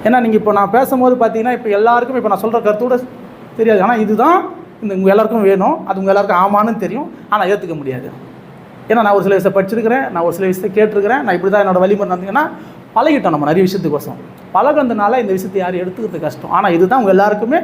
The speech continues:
வேணும்னு தெரியும், இதுதான் உண்மைன்னு தெரியும், ஆனா, இதை கையாளுறது தான் சிரமமா இருக்கு. ஆனா, இதையே நம்ம கையாளுவோம்னா தான் பெரிய மாற்றத்துக்குள்ள நம்ம எல்லாரும் போக முடியும். ஏன்னா, கருணைக்குள்ள போகும்போது இந்த உடல்ல நடக்கிற மாற்றத்தை எல்லாமே அப்படியே லைவா பார்க்கலாம்.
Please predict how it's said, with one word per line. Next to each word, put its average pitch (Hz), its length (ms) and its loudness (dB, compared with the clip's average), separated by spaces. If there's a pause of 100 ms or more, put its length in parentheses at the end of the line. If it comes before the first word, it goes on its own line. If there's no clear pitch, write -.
(460)
வேணும்னு 262 400 4
தெரியும், 220 540 0
இதுதான் 220 360 -2
உண்மைன்னு 285 440 2
தெரியும், 208 300 -4
ஆனா, 226 140 -2
இதை 190 120 -6
கையாளுறது 220 400 -2
தான் 240 180 -6
சிரமமா 160 220 -4
இருக்கு. 135 220 -4 (240)
ஆனா, 233 140 2
இதையே 254 260 4
நம்ம 277 180 2
கையாளுவோம்னா 226 640 2
தான் 311 140 -8 (180)
பெரிய 226 240 0
மாற்றத்துக்குள்ள 185 440 0
நம்ம 175 100 -2
எல்லாரும் 156 280 0
போக 135 120 -6
முடியும். 139 220 -12 (260)
ஏன்னா, 190 300 0
கருணைக்குள்ள 277 680 4
போகும்போது 214 580 2
இந்த 220 160 -2
உடல்ல 269 280 2
நடக்கிற 202 360 2
மாற்றத்தை 202 480 -2
எல்லாமே 214 140 0
அப்படியே 185 400 0
லைவா 220 300 2
பார்க்கலாம். - 460 -8